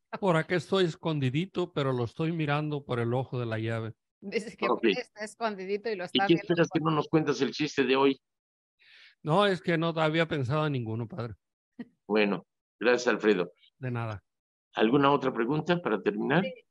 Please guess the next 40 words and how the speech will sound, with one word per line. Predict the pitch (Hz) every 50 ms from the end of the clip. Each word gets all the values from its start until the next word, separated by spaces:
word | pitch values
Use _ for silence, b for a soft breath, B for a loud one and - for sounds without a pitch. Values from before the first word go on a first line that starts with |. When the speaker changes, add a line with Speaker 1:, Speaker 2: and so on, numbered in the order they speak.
| _
Speaker 2:
Rosalba | 214 226 247 247 - 285 277 285 277 294 285 294
preguntaba | 277 254 240 220 233 226 220 233 240 247 247 254 262
si | 262 - 240
en | 220 214 220
dónde | 220 240 247 247 247
podía | 240 - 220 208 208 220
encontrar | 233 226 233 220 208 - 214 220 220 226
el | 220 214
catecismo, | - 190 185 - 175 170 - - 233 233 214 202 190 -
pero | - 185 175 185 185
ya | 185 196 202 196
por | - 214 202
ahí | 196 196 196 208
Pedro | 202 - 214 208 208 208 208
y | 190
Toña | - - 196 196 196 196 190 180
le, | 175 175 165 160 160 151 131 - - _ _ _ _
le | - 180 180 180
recomendaron | 180 180 180 - 190 180 180 180 180 180 190 196 202 208 214 208 196 202 _
que | 185 180 175 170 165 165 165 165 _
puede | - 190 185 190 185 196 190 190 185 175 170 165 165
en | 170 180 190
una | 196 202 202
librería | 196 196 180 180 185 175 185 190 185
católica | - 190 180 - 214 240 269 294 294 254 220
o | 202
puede | - 220 214 220 214
llamar | 208 208 196 202 190 196 196
Speaker 3:
Sí, | 190 175
Speaker 2:
aquí | 175
a | 190
la | - -
Speaker 3:
puede. | 156 139 135 135 135 - _ _
Speaker 2:
librería | 165 170 170 170 175 180 180 175
de | 175 170 175
Unidos | 175 180 175 170 170 175 156 -
por | - 160 156 151
Cristo | - 165 175 - - 185
y | 175 165
María. | 160 151 143 147 143 139 127